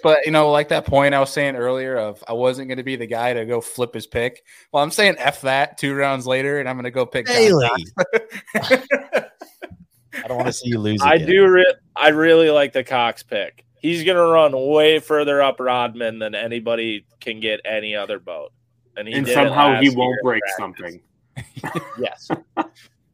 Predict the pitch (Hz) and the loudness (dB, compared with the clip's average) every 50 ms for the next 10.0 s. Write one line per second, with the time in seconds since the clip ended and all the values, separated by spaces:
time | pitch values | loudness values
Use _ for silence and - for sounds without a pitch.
0 | _ _ _ 131 131 127 117 - 135 143 165 185 190 175 - 185 170 156 156 - | _ _ _ -2 -2 0 0 2 2 2 2 2 2 0 2 2 2 2 0 0
1 | _ _ - - - 156 143 143 143 147 135 135 131 127 120 - - 123 123 120 | _ _ -16 -4 0 2 2 2 2 0 -2 -2 -2 -4 -6 -4 -4 -2 -2 -4
2 | - 131 120 113 - - - 139 135 127 - 139 127 123 123 - - 127 120 - | -6 -6 -8 -8 -6 -6 -6 -6 -6 -4 -4 -2 -2 0 -2 -2 -4 -6 -4 -4
3 | 123 123 131 131 131 131 127 123 123 127 123 123 120 120 123 117 113 - - 180 | -4 -4 -4 -4 -4 -6 -4 -4 -4 -6 -6 -6 -6 -6 -6 -6 -8 -8 -6 -6
4 | 185 170 - - - 123 117 113 107 110 113 110 113 120 - - 131 120 120 120 | -6 -4 -6 -6 -8 -8 -6 -6 -6 -4 -4 -4 -6 -6 -8 -6 -4 -4 -4 -6
5 | 120 - - 120 117 113 113 107 101 120 120 131 139 139 - - - 131 127 120 | -8 -8 -8 -6 -6 -6 -8 -6 -4 -2 0 0 0 -2 -2 -2 0 2 2 0
6 | 120 113 117 117 113 110 110 107 104 104 - _ _ _ _ _ _ - 127 127 | 0 -2 -2 -2 -2 -4 -6 -8 -12 -14 -16 _ _ _ _ _ _ -6 -2 0
7 | 127 127 123 123 120 117 120 123 113 113 113 107 - - 113 110 110 107 - - | 2 2 2 2 0 -2 -2 -4 -4 -4 -6 -8 -6 -6 -4 -4 -4 -6 -8 -14
8 | - - 113 107 - 113 107 107 104 110 123 117 120 123 127 120 - 120 117 113 | -18 -16 -18 -16 -12 -10 -10 -10 -10 -12 -10 -8 -6 -6 -6 -6 -6 -4 -4 -2
9 | 113 110 101 117 117 113 117 - 117 117 120 120 - - 117 120 123 120 120 | -4 -4 -4 -6 -6 -6 -6 -6 -6 -6 -6 -8 -10 -10 -10 -10 -10 -10 -12